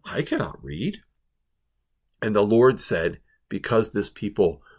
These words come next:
draw near to me with their mouth and honor me with their lips, while their hearts are far from me, and their fear of me is a commandment taught by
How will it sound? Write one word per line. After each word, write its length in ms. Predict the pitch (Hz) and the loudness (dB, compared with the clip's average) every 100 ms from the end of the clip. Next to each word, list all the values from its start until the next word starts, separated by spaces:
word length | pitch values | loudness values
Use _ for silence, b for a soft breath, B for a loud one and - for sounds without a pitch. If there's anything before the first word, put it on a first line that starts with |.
| b | b
draw 280 | - 104 92 | -2 0 0
near 220 | 90 107 | 0 -2
to 120 | 113 98 | -2 -4
me 160 | 95 | -4
with 160 | 87 85 | -4 -2
their 140 | 90 | -4
mouth 520 | 87 92 80 76 - b b b b | -2 -4 -4 -6 -14 b b b b
and 160 | 98 95 - | -8 -6 -2
honor 320 | 117 120 110 | 0 0 -2
me 140 | 95 | -2
with 180 | 92 87 | -2 -2
their 160 | 87 87 | -4 -2
lips, 480 | 92 95 - - - b b | -4 -6 -8 -8 -10 b b
while 180 | 101 98 | -2 0
their 180 | 95 90 | -2 -4
hearts 420 | - 131 107 - | -2 -2 -2 -6
are 180 | 95 87 | -6 -6
far 320 | - 110 113 | -6 -4 -4
from 380 | - 127 120 90 | -6 -6 -4 -6
me, 260 | 80 80 B B B | -10 -12 B B B
and 180 | 101 98 | -6 0
their 160 | 95 87 | 0 0
fear 600 | - - 156 147 127 101 | -8 -6 -2 0 2 0
of 280 | 104 85 85 | 0 -4 -4
me 200 | 90 90 | -6 -6
is 240 | 95 98 | -4 -6
a 40 | |
commandment 600 | - 107 110 113 107 - | -4 -4 -4 -4 -4 -8
taught 320 | - 113 - 92 | -6 -6 -6 -8
by 300 | 92 90 | -6 -8